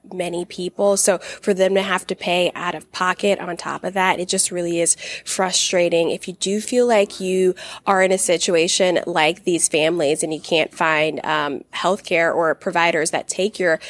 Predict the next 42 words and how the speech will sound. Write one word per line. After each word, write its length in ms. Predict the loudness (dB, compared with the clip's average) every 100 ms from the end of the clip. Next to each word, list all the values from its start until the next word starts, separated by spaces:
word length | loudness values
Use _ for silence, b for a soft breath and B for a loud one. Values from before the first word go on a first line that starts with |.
| B B
health 260 | 0 0 0
insurance, 760 | -2 0 0 2 2 2 -2 -2
you 340 | -2 -2 -4 -8
can 400 | -14 0 4 4
file 220 | 4 2 2
a 40 |
complaint 460 | 0 -4 0 0 -2
with 280 | -2 -2 -2
the 120 | -6
Office 400 | -8 -6 -2 0
of 220 | -2 -6
the 120 | -8
Insurance 520 | -6 -4 -4 -4 -6
Commissioner, 600 | -6 -6 -4 -4 -2 -2 -4 B -2
and 220 | -2 2
they 340 | 2 4 2 2
are 280 | 2 2 0
welcoming 720 | 2 0 0 -2 0 0 0
people. 240 | -2 -2
They 120 | -2
wanna 340 | 2 2 2 2
see 320 | 2 0 -2 B B
how 160 | -2 0
far 260 | 2 2
this 240 | 2 -2 -2
reaches 440 | -4 -2 -2 -2
in 120 | -4
the 80 | -2
state 340 | 0 0 -4 -8
of 100 | -10
Georgia. 360 | -8 -8 -4
So 140 | -4 -2
that 120 | 0
is 140 | 2
something 300 | 0 -2 -8
you 80 | -6
can 140 | -6 -4
also 260 | -4 -6
do 260 | -6 -8 -10 -12
in 100 | -12
the 60 |
meanwhile. 440 | -10 -10 -10 -14